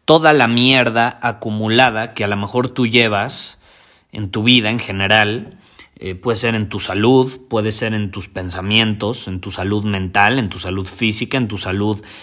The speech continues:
eh, emocional, etcétera. Y cómo muchas veces eliminar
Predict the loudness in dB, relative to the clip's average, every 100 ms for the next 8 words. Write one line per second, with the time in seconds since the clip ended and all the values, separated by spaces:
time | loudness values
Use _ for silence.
0 | -14 -8 -6 -6 -6 -4 -2 -2 0 4
1 | 4 4 0 -6 -18 -20 -16 -10 -4 2
2 | 2 2 0 0 -4 -14 _ _ -20 _
3 | -4 0 4 6 6 6 4 4 4 4
4 | 4 4 4 4 2 -2 -6 -2 2 2
5 | 2 0 0 2 4 4 4 2 -6 -16